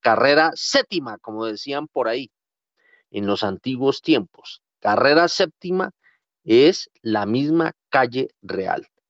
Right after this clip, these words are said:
que da al frente de la iglesia San Francisco, al lado, eso es el la-, por el lado occidental, por el lado, eh, oriental queda la carrera sexta, que le dicen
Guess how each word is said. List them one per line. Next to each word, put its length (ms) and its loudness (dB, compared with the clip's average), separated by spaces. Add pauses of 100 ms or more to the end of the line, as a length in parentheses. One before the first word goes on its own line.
(120)
que 140 2
da 100 4
al 100 0
frente 560 0 (320)
de 220 2
la 140 2
iglesia 420 2
San 200 0
Francisco, 680 -4 (720)
al 320 4
lado, 800 6
eso 160 0
es 100 0
el 180 2
la-, 120 4
por 220 -2
el 100 -4
lado 160 4
occidental, 680 -2 (540)
por 220 6
el 220 4
lado, 760 6 (100)
eh, 320 0
oriental 720 2
queda 360 4
la 180 4
carrera 800 2
sexta, 640 -2
que 180 0
le 160 0
dicen 480 -2